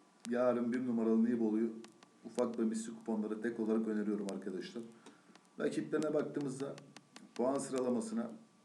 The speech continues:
arkadaşlar iki yüz elli puan, iki yüz puan, iki yüz puan, iki yüz on puan, iki yüz on beş puan şeklinde. Yani aşağısı bildiğiniz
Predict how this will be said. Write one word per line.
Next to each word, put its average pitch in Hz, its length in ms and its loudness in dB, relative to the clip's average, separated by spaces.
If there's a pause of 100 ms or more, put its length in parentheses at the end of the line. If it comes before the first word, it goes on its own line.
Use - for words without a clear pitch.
(800)
arkadaşlar 135 680 2
iki - 240 -4
yüz 127 140 -4
elli 123 440 2
puan, 113 280 2
iki 113 200 -4
yüz 120 200 -4
puan, 117 300 -2
iki 110 160 -4
yüz 117 160 -6
puan, 117 260 0
iki 113 140 -4
yüz 120 140 0
on 123 200 -2
puan, 117 260 -4
iki 110 160 -8
yüz 117 100 -2
on 127 180 -2
beş 107 140 -2
puan 104 240 -6
şeklinde. 101 440 -4 (720)
Yani 120 420 2
aşağısı 143 600 0
bildiğiniz 139 500 -2